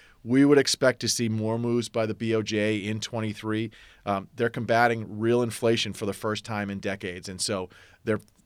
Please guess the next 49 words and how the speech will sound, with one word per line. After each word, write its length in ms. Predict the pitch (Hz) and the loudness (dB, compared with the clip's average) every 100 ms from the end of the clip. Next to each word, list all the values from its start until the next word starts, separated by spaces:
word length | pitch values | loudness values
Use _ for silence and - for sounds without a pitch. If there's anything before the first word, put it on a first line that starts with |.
| 113 | -16
gradually 500 | 98 110 117 110 107 | -2 2 2 0 -2
gonna 140 | 104 | -4
come 180 | 104 104 | -8 -6
off 300 | 101 98 101 - | -4 -4 -6 -10
of 200 | 95 87 | -10 -6
this 220 | 95 - | -6 -6
lower 340 | 101 98 98 | -6 -4 -4
band 380 | 87 95 98 95 | -6 -8 -6 -8
that's 160 | 90 90 | -10 -10
been 180 | 101 | -8
around 300 | 92 95 92 | -6 -6 -6
zero 340 | 82 98 107 101 | -6 -2 -2 -2
for 160 | - | -6
so 220 | 92 110 92 | -8 -6 -6
long. 420 | 101 123 98 95 - - _ - | -2 -2 -2 -8 -18 -20 _ -4
Um, 260 | 104 101 - | -4 -4 -8
and 160 | 120 | -4
that 200 | 143 180 | 0 -2
could 180 | - 170 | -2 -4
have 300 | 127 135 123 - | 2 2 2 -6
implications 760 | 131 131 117 123 113 117 107 | -8 -6 -4 0 0 -2 -8
for 300 | - 113 107 - - _ | -4 -2 -2 -6 -20 _
yield 220 | 120 120 | 0 0
curves 240 | - 113 | 0 -2
around 240 | 107 110 107 | -2 -4 -4
the 60 | |
world 340 | 98 98 85 - | -4 -4 -6 -8
and 140 | 120 | -6
certainly 400 | - 135 131 117 | 0 0 0 -4
for 160 | 107 110 | -4 -6
currencies 560 | - 110 104 95 98 95 | -6 -8 -6 -6 -6 -6
as 140 | 87 | -8
well. 260 | 92 92 90 | -6 -6 -4
So 260 | - 95 - - - _ | -6 -6 -8 -20 -20 _
that 300 | 120 127 - | 2 4 2
remains 420 | 127 120 113 113 | -4 -2 -2 -2
to 60 | - | -4
be 80 | 101 | -4
seen, 240 | - 113 | -2 -2
but 140 | 107 95 | -2 0
they 140 | 113 | 0
are 120 | 127 | 0
dealing 300 | 120 135 131 | -2 -4 -2
with, 200 | 107 101 | -4 -4
with 200 | 110 101 | -8 -6
real 180 | 104 110 | -4 -2
inflation 460 | 101 - 113 - 90 | -4 -4 -2 -4 -6
finally 400 | 104 113 104 98 | -4 -4 -4 -4
there. 220 | 92 | -4